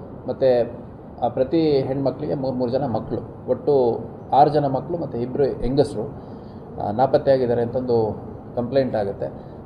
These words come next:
ಕಂಪ್ಲೇಂಟ್ ಆದ ತಕ್ಷಣ ಅವ್ರನ್ನ ಹುಡ್ಕೋಂಥ ಪ್ರಯತ್ನ ನಮ್ಮ ವಿದ್ಯಾಗಿರಿ ಮತ್ತು ಧಾರವಾಡ ಎ ಸಿ ಪಿ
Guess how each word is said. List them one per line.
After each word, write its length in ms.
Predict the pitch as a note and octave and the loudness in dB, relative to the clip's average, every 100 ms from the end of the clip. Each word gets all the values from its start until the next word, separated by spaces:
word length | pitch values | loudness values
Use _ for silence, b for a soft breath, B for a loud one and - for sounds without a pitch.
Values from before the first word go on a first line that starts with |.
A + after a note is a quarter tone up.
| - | -6
ಕಂಪ್ಲೇಂಟ್ 360 | C3+ C#3+ D3 | -2 0 4
ಆದ 100 | C#3+ C#3 | 2 2
ತಕ್ಷಣ 280 | C3+ - D#3 D3 D3 - - - - - - - - | -4 0 2 2 2 -8 -14 -14 -14 -14 -14 -16 2
ಅವ್ರನ್ನ 320 | B2+ C3 C3+ C3 B2+ B2 - - - - - - | 4 4 4 4 6 4 0 -10 -14 -16 -16 -6
ಹುಡ್ಕೋಂಥ 420 | B2+ C3 D3 C#3+ | -4 2 2 4
ಪ್ರಯತ್ನ 360 | B2+ C3 B2 B2+ | 4 6 4 2
ನಮ್ಮ 220 | B2 A#2 A2+ | -2 2 2
ವಿದ್ಯಾಗಿರಿ 500 | A2+ A2+ B2+ A#2+ B2+ | 2 2 2 2 0
ಮತ್ತು 840 | C3+ B2 - A2 G#2+ A2 G#2 G#2+ - - - A#2 | -2 -6 -10 -10 -4 -2 0 -2 -6 -14 -8 0
ಧಾರವಾಡ 300 | A#2+ A#2+ A2+ | 4 4 4
ಎ 120 | A#2+ | 0
ಸಿ 140 | B2 | -2
ಪಿ 140 | - | -4